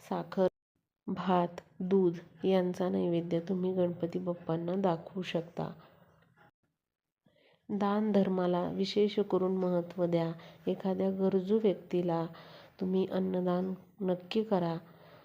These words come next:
अन्नदानाचं पुण्य हे सर्वश्रेष्ठ आहे. त्यामुळे बघा, ज्याला गरज आहे त्याला नक्की तुम्ही अन्नदान करण्याचा प्रयत्न करा. यथाशक्ती तुम्हाला जमेल तसं तुम्ही,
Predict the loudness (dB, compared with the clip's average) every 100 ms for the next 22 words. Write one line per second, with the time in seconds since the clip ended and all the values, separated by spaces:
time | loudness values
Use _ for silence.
0 | -8 -2 0 2 2 2 0 -2 -4 -6
1 | 0 0 0 0 -2 -6 -18 -6 -2 0
2 | -2 -8 _ -20 _ _ -2 0 0 -2
3 | -4 2 2 2 -4 -2 -2 0 0 -2
4 | -4 -18 -20 -6 -2 0 0 0 -2 -2
5 | -2 -2 -4 -2 0 0 0 2 4 4
6 | 2 0 -2 0 0 0 0 -2 -4 -4
7 | -4 0 -2 -2 -4 -6 -12 -20 _ -4
8 | 0 0 2 0 -2 -2 -2 -2 -4 -6
9 | 0 0 0 -6 -4 -4 -2 -4 -2 0
10 | 0 -2 -6 -4 -6 -4 -4 0 -2 0
11 | -2 0 -2 -2 -4 -4 -6 -6 -6